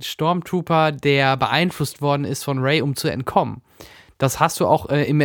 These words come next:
selbst in der deutschen Version hast du's gemerkt, weil er die Synchronstimme von Daniel Craig hatte.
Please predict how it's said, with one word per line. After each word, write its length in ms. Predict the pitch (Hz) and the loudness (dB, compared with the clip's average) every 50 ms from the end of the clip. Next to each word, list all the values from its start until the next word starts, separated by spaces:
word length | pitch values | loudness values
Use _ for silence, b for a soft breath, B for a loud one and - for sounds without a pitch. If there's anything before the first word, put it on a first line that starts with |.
| - - | 0 -2
selbst 260 | 131 - 190 226 - | 0 0 0 2 2
in 60 | 277 247 | 2 2
der 80 | 202 | 2
deutschen 320 | 165 190 226 262 - 240 202 | 4 4 2 2 2 2 0
Version 260 | 185 170 185 180 170 | 2 2 2 2 2
hast 140 | 180 - - | 0 0 -2
du's 120 | 170 - | -4 -2
gemerkt, 320 | - 165 160 160 175 - | 0 2 2 2 2 2
weil 180 | 143 139 139 143 | 2 2 2 2
er 200 | - 139 147 143 | 2 2 2 0
die 280 | 131 139 139 135 135 127 | 0 0 -2 -2 -2 -2
Synchronstimme 720 | 127 135 127 120 - 151 170 180 - - 151 143 143 135 | -2 -2 -2 -2 0 0 0 0 0 0 0 0 0 0
von 200 | - - 135 131 | 0 0 0 0
Daniel 220 | 131 131 139 151 - | 0 0 0 -2 0
Craig 260 | - - 156 120 - | 0 0 0 2 0
hatte. 300 | 107 107 - 160 185 | -4 -2 -2 -2 -2